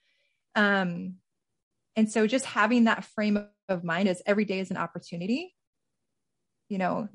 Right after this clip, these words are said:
that is a whole perspective shift to the nine-to-five, Monday through Friday. I'm just living to the weekend.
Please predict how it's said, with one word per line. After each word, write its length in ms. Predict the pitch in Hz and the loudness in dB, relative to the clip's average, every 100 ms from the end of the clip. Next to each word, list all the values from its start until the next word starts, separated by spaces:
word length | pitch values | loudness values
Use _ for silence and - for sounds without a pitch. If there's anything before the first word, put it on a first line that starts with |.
| - _ 185 | -18 _ -2
that 260 | 202 208 | 2 2
is 100 | 196 | 0
a 60 | 185 | -2
whole 440 | - 226 254 262 | -4 2 6 6
perspective 760 | 254 233 214 - 196 - 180 170 | 4 -4 -4 -6 -8 -6 -10 -8
shift 500 | - 170 294 - - _ _ _ _ _ _ - | -6 -6 -6 -14 -20 _ _ _ _ _ _ -6
to 560 | 214 185 180 175 175 - _ _ - | -2 0 2 0 -2 -10 _ _ -4
the 80 | 190 | 0
nine-to-five, 880 | 180 175 175 175 180 170 165 165 - | 2 0 -2 -2 2 2 2 -2 -2
Monday 280 | 185 175 170 | 0 2 0
through 140 | 180 | -2
Friday. 520 | - 175 170 170 170 - | -4 -4 -2 0 -2 -2
I'm 120 | 180 | -4
just 200 | 180 - | -4 -4
living 300 | 180 165 165 - | -6 -6 -8 -8
to 100 | 165 | -8
the 80 | 160 | -8
weekend. 460 | 165 - - 190 | -10 -12 -12 -12